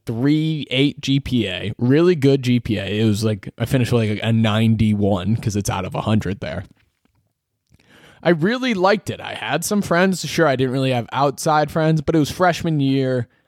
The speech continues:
Uh, my living situation was non-ideal, but I had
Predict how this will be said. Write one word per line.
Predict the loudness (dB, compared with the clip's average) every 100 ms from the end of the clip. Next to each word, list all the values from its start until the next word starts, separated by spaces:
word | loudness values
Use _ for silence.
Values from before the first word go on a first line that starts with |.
| _ _ _ _ _ _
Uh, | -10 -8 -8
my | -10 -10
living | -4 -2 0
situation | 0 -4 0 2 2 2 0 0 2
was | 2 2 2 0 -2 -12 _ -10
non-ideal, | -6 -4 0 0 0 -4 -6 -10 -10 -10 -10 -10 -12 _ _ _ _ _
but | 0
I | 2
had | 2 2 2 0